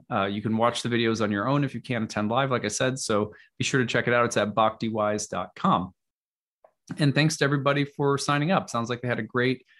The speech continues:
uh, great turnout. Three hundred, uh, plus people signed up for the class, um, and are gonna learn more about the Bhagavad Gita. All right. <clears throat> I'm gonna put the real-time clock up right now. Let's take a look at these transits coming through.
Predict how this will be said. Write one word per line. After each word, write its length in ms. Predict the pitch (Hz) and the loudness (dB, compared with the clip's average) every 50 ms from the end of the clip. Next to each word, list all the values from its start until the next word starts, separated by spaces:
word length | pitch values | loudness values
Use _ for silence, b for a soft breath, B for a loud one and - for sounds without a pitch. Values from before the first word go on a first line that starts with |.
| b b b b _ _ _ | b b b b _ _ _
uh, 240 | - 117 117 113 113 | -2 -2 0 0 -2
great 280 | - - 127 151 156 | 0 0 0 0 0
turnout. 440 | 160 - 151 170 190 139 95 95 95 | 0 0 2 2 4 2 2 0 -2
Three 160 | - - 139 | -4 -2 0
hundred, 340 | 143 151 156 151 147 143 143 - _ _ | 2 2 2 0 -2 -4 -6 -10 _ _
uh, 180 | 127 120 120 110 | -4 -2 -2 -4
plus 300 | - - 139 139 - - | -2 -2 -2 -2 -2 -2
people 300 | - 165 160 165 120 110 | 0 0 0 0 -2 -2
signed 280 | - - 120 117 117 | -2 0 0 0 0
up 100 | 113 113 | -2 -4
for 120 | - 117 113 | -6 -6 -6
the 80 | 123 | -6
class, 480 | - - 131 123 117 113 - - - - b b b b b b _ _ _ | -4 -2 0 2 2 0 0 -2 -6 -8 b b b b b b _ _ _
um, 340 | 117 113 113 113 107 107 107 - | -2 -2 -2 -2 -4 -6 -6 -6
and 160 | 117 117 117 117 | -4 -4 -2 -2
are 80 | 117 | -2
gonna 180 | 117 120 123 117 | -2 -2 -2 0
learn 320 | 120 123 127 127 127 127 - | 0 2 2 2 2 2 2
more 240 | 139 135 127 127 | 0 0 2 2
about 200 | 131 127 127 127 | 2 2 0 0
the 60 | - 127 | 0 0
Bhagavad 340 | 123 120 120 117 123 117 | 0 0 0 -2 -6 -6
Gita. 340 | 117 120 120 117 - - 107 - _ _ _ _ - b b b b b b b b b b b _ | -4 -4 -4 -4 -6 -8 -10 -12 _ _ _ _ -20 b b b b b b b b b b b _
All 80 | - | 2
right. 280 | 247 339 330 - - - - - _ _ | 4 4 4 2 2 -2 -6 -14 _ _
<clears throat> 200 | _ _ _ _ | _ _ _ _
I'm 580 | 208 214 - 214 214 - 160 151 - 95 - - _ _ _ _ _ _ _ _ _ _ _ - | -2 2 2 2 2 4 2 2 2 0 -6 -14 _ _ _ _ _ _ _ _ _ _ _ 0
gonna 160 | - 165 156 156 | 2 4 4 4
put 100 | 190 185 | 4 4
the 80 | 160 | 6
real-time 440 | 143 160 180 185 190 - 147 135 127 | 8 8 8 8 6 4 4 4 2
clock 280 | - - 120 123 127 123 | 2 2 2 2 2 2
up 140 | 120 120 | 0 2
right 120 | 123 120 117 | 0 0 0
now. 140 | 120 120 127 | 0 0 0
Let's 160 | 135 135 - | 0 -2 -2
take 160 | - 196 190 | -2 0 0
a 20 | |
look 120 | 165 151 147 | 0 0 -2
at 80 | 139 | -2
these 160 | 131 120 - - | -4 -4 -6 -4
transits 440 | - 165 160 165 160 - 107 - | 0 2 4 4 4 2 0 -2
coming 300 | - - 113 104 104 107 | -4 -4 -2 -2 -4 -6
through. 320 | 104 - 110 98 98 95 | -6 -4 -4 -4 -4 -6